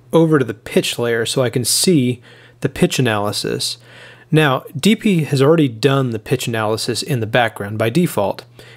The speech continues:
and you're looking at two composite views of it. The bars show where D P senses a note has been reached,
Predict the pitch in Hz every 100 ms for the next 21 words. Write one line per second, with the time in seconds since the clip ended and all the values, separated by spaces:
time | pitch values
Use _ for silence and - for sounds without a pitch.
0 | - 151 156 156 156 147 131 - - 208
1 | 208 196 - 139 - 156 147 127 120 139
2 | 170 127 107 107 - - - - - 117
3 | 117 185 175 113 120 120 - - 147 135
4 | 131 131 123 113 143 - 139 143 - 143
5 | 131 131 123 151 131 131 135 - 123 117
6 | 120 113 120 135 135 - -